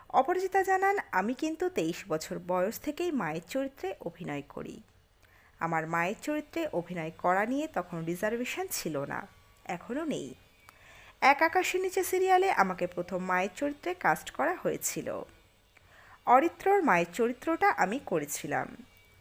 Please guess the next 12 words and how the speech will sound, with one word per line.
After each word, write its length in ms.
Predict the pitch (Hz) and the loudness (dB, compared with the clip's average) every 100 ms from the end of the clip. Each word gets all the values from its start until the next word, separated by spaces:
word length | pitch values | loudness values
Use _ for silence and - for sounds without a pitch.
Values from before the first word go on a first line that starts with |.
| - | -14
সে 200 | - 165 | -6 -6
ছিল 280 | - 170 160 | -6 -4 -2
আমার 280 | 160 160 160 | -2 -2 -6
ছেলের 400 | - 185 180 311 | -6 -2 0 -2
ভূমিকায়। 640 | 214 190 147 - 113 80 - _ _ _ _ - - - - | -2 -6 -6 -6 -8 -8 -14 _ _ _ _ -20 -20 -20 -12
সেই 260 | - 196 - | -4 -2 0
অরিত্র 520 | 170 208 262 - 370 349 | 4 4 4 -2 0 2
এখন 300 | 170 - 170 170 | 0 -4 -10 -4
কত 340 | 196 - - | -6 -4 -2
বড় 240 | 320 349 | 2 2
হয়ে 260 | 339 220 156 | 2 0 -2
গিয়েছে। 600 | 165 156 - - 147 - | -2 -6 -4 -6 -6 -10